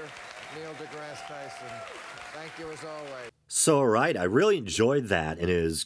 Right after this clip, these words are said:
Speaker 2: good to see Dawkins back on Real Time again. I think it's been a while. And if you're a regular listener, then it will probably come as no surprise to you that I'm pretty much in full agreement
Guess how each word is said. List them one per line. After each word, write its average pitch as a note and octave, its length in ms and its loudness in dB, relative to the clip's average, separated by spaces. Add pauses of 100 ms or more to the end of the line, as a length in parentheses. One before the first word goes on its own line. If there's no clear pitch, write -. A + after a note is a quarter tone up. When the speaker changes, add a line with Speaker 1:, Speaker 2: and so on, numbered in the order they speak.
(120)
Speaker 2:
good F3 180 8
to D3 80 0
see A2+ 240 2
Dawkins F2 560 2
back E2 380 2
on D#2 240 -2
Real E2+ 240 4
Time C#2+ 320 -4
again. C2+ 320 -6
I - 80 -8
think F2+ 200 -4
it's D#2+ 140 -2
been F2+ 180 0
a D#2+ 60 0
while. C2+ 420 -8 (560)
And A#2+ 300 6
if C3+ 160 4
you're F#3 160 4
a D#3 60 6
regular B2 500 4
listener, G2 560 4
then F#2 220 4
it F2 120 -4
will E2+ 520 2
probably A2+ 480 2
come F#2+ 240 0
as D#2 120 -2
no F2+ 180 4
surprise E2 600 0
to - 160 0
you F2 220 4
that D#2+ 200 0
I'm D2+ 300 -2
pretty G3 380 0
much A2+ 340 2
in F2+ 120 -2
full F#2 280 2
agreement D#2+ 640 0